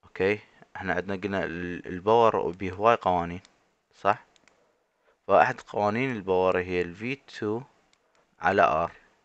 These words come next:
اوكي، فاحنا اخذنا ال، ال، ال في تو مال آر وان،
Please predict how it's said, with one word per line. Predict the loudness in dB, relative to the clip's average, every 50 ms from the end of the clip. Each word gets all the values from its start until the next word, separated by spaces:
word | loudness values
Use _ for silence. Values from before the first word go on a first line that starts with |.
| _ _ _ _ _ _ _ _ _ _ _ _ _ _ _ _ _ _ _ _ _ _ _ _ _ _ -20
اوكي، | _ -2 -2 -2 -2 -2 -6 -16 _ _ _ _ _ _ _ _ _ _ _ _ _ -12 -12 -12 -12 -14 _ _ _ _ _ _ _ _ _ _ _ _ _ _ _ _ _ _ _ _ _ _ _ _ _ _ _ _ _ _ _ _ _ _ _ _ _ _
فاحنا | -8 -6 -4 -4 -4 -4 -4 -6 -6
اخذنا | -2 -2 -4 -2 -2 -4
ال، | -4 -6 -8 -12 -16 -20 _ _ -10
ال، | -10 -8 -8 -4 -2 0 0 2 2 0 0 -2 -2 -4 -4 -6 -8 -10 -14 -14
ال | -12 -12 -12
في | -10 -8 -6 -6 -6
تو | -6 -6 -6 -4
مال | -2 0 2 2 2 4
آر | 6 6 6 6
وان، | 6 4 2 0 0